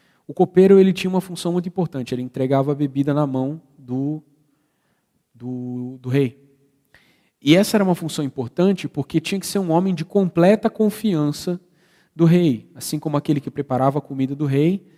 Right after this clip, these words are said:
ah, aquele que preparava a bebida do rei, que misturava a bebida do rei, os vi-, os vinhos eram de péssima qualidade, eles tinham que ser misturados com água para ter algum sabor.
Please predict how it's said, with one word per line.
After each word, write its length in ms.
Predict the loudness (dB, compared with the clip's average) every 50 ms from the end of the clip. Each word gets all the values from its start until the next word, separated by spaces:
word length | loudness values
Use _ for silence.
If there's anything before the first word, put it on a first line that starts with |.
| _ _ _ _ _
ah, 600 | -16 -12 -10 -8 -6 -6 -6 -6 -6 -8 -10 -10
aquele 340 | -12 -14 -10 -8 -6 -6 -6
que 200 | -8 _ -12 -16
preparava 500 | -16 _ -12 -8 -4 -2 0 0 0 0
a 40 | -2
bebida 460 | -4 -6 -6 0 4 4 4 4 2
do 120 | 0 -6 -6
rei, 240 | -6 -4 -4 -4
que 120 | -6 -8 -10
misturava 680 | -12 -10 -12 -12 -10 -8 -4 -2 0 2 2 0 0 -2
a 20 |
bebida 360 | -4 -6 -4 -4 -4 -4 -4
do 120 | -8 -16 -10
rei, 220 | -6 -6 -6 -4 -6
os 140 | -8 -10
vi-, 180 | -14 -16 -18 _ _ _ _ _ _ -12
os 120 | -10 -10
vinhos 300 | -8 -6 -4 -2 0 0
eram 160 | 0 0 0 -2
de 80 | -8
péssima 460 | -4 0 2 2 2 2 -2 -6 -10
qualidade, 580 | -6 -2 0 0 2 2 4 6 6 6 4 2
eles 160 | -2 -4 -4
tinham 140 | -6 -8 -10
que 60 | -10
ser 80 | -8 -8
misturados 420 | -8 -8 -6 -4 -4 -4 -4 -6
com 180 | -8 -6 -2 2
água 240 | 2 2 2 0 0
para 140 | -2 0
ter 100 | 0 0
algum 220 | 0 0 -2 -4 -4
sabor. 380 | -4 -4 -4 -4 -4 -6 -8